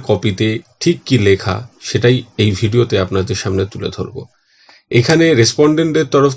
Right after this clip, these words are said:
থেকে ফোর্থ রেসপন্ডেন্ট যারা, তারা অ্যাকোমোডেশন চেয়েছে যে তারা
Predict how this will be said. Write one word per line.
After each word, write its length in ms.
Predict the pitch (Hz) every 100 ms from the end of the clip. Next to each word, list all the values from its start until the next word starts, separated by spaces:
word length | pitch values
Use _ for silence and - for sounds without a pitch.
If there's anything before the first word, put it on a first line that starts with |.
| 151
থেকে 220 | 139 151 147 135 - -
ফোর্থ 240 | 143 135 123
রেসপন্ডেন্ট 520 | 123 - 120 117 113 107
যারা, 220 | 101 101 120 - - _ _ _ -
তারা 280 | 117 120 123 120 - - -
অ্যাকোমোডেশন 640 | - 131 131 127 131 131 123
চেয়েছে 380 | 120 107 - 143 180 _ _ _ -
যে 120 | 110 98
তারা 180 | 113 110